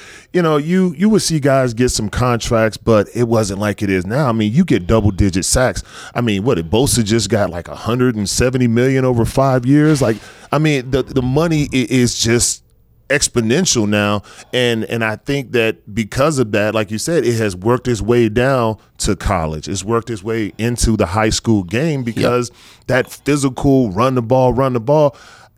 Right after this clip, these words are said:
Speaker 1: it, it's, I don't think people wanna see that as much. I think
Speaker 2: Mm-hmm.
Speaker 1: it's now about the excitement of the game. How quick can we put up points?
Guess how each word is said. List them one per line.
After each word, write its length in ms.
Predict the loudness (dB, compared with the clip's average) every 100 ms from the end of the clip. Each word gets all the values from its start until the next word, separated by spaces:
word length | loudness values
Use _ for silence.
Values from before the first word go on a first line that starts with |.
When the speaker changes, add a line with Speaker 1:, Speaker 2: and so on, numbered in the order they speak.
| -8
Speaker 1:
it, 140 | -6 0
it's, 320 | -2 -2 -4
I 60 | -2
don't 180 | -2 -2
think 180 | -2 0
people 220 | 0 2
wanna 180 | 2 0
see 180 | 0
that 180 | 2 2
as 100 | 0
much. 220 | -6 -2
I 100 | -2
think 200 | 0 -2 0
Speaker 2:
Mm-hmm. 60 |
Speaker 1:
it's 120 | -2
now 400 | 0 0 2 2
about 420 | 2 0 0 -2 -2
the 140 | -4
excitement 640 | -4 -4 0 0 0 0
of 100 | 0
the 80 | -2
game. 280 | -6 -8 -8 -14 -10
How 160 | -6 -4
quick 300 | 0 -2 -2
can 160 | -2
we 100 | 0
put 220 | 0 0
up 180 | 0 -4
points? 300 | -6 -6 -8